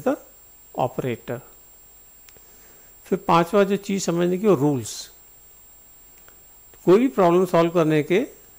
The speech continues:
कुछ ना कुछ रूल्स होते हैं। रूल्स अलग अलग हो सकते हैं, पॉसिबल है, हर प्रॉब्लम का अलग रूल होगा, लेकिन रूल ज़रूर होंगे।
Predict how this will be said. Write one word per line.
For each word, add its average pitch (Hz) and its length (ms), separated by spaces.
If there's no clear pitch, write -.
कुछ 156 200
ना 220 80
कुछ 208 240
रूल्स 165 260
होते 139 200
हैं। 143 100
रूल्स 196 280
अलग 196 140
अलग 226 180
हो 180 120
सकते 175 340
हैं, 247 100
पॉसिबल 151 400
है, 208 100
हर 147 80
प्रॉब्लम 143 340
का 156 120
अलग 147 180
रूल 143 180
होगा, 131 200
लेकिन 190 140
रूल 208 180
ज़रूर 147 240
होंगे। 117 320